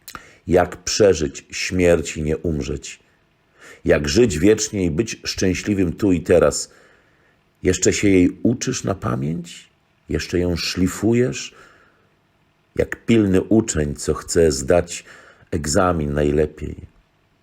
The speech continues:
Ciągle zapominasz coś. Nie martw się. Repetitio est mater studiorum. Powtórka matką nauki, uczenia.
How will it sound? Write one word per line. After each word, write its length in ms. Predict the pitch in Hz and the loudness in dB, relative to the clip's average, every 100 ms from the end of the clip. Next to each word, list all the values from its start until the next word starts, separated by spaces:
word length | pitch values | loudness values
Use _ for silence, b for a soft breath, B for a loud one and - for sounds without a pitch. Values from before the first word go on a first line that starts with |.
| _ _ _ _ | _ _ _ _
Ciągle 380 | - 101 110 107 | -6 -4 -2 -2
zapominasz 680 | 98 104 98 87 98 78 80 | -2 -4 -4 -4 -4 -4 -8
coś. 380 | - 85 85 - _ _ _ _ _ _ _ _ _ _ _ _ | -12 -14 -16 -20 _ _ _ _ _ _ _ _ _ _ _ _
Nie 160 | 107 104 | 2 4
martw 360 | 82 78 - | 2 0 -10
się. 300 | - 69 65 69 _ b b b b b b b b b b - | -12 -10 -12 -14 _ b b b b b b b b b b -2
Repetitio 800 | 85 - 80 110 120 - 98 82 | -2 0 0 0 -2 0 4 4
est 320 | 76 - - | 4 -4 -8
mater 480 | 71 87 90 90 78 | -2 0 0 0 -4
studiorum. 920 | - - 69 73 73 71 71 69 71 - - _ | -4 -8 -4 0 0 0 -6 -12 -14 -18 -20 _
Powtórka 800 | - - - 110 104 104 82 82 - b b b b b b _ _ | -6 -6 -2 2 2 0 -8 -10 -14 b b b b b b _ _
matką 600 | 87 87 - - 80 80 76 | -2 -2 -4 -10 -8 -8 -10
nauki, 580 | 82 50 82 80 - - | -8 -6 -4 -6 -8 -12
uczenia. 580 | 65 - 78 71 65 | -12 -8 -6 -6 -8